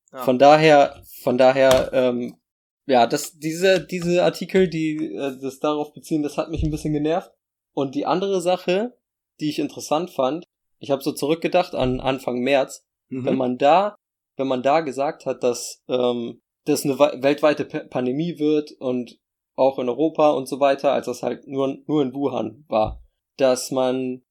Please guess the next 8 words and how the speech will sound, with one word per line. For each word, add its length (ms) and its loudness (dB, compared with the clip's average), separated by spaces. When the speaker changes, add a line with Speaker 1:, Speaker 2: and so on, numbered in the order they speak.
Speaker 2:
so 520 -8
ein 80 0
bisschen 440 0
als 400 -2
paranoider 480 2
Spinner 460 0
abgestempelt 640 -8
wurde. 440 -2